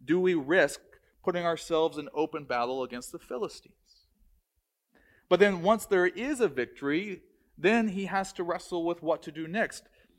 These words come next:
They are in a walled and fortified city, which in one hand would afford them protection against Saul. But Saul put to death, the sword,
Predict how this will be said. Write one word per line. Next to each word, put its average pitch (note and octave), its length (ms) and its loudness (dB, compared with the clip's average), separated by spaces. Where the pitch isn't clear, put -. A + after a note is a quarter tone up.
They F3 300 8
are D#3+ 360 6
in F3+ 340 -2
a E3+ 140 2
walled E3 500 4
and D3+ 160 -10
fortified E3 640 0
city, - 480 -10
which E3 200 -4
in D3+ 220 -6
one A3 160 2
hand B2+ 380 -6
would D3 140 -2
afford D#3 340 -6
them C#3+ 100 -14
protection C#3 520 -12
against A#2 400 -12
Saul. - 400 -14
But D#3 140 -6
Saul F3 600 4
put - 300 -4
to D#3+ 340 -8
death, F#3 360 -8
the C3 100 -4
sword, F3+ 440 2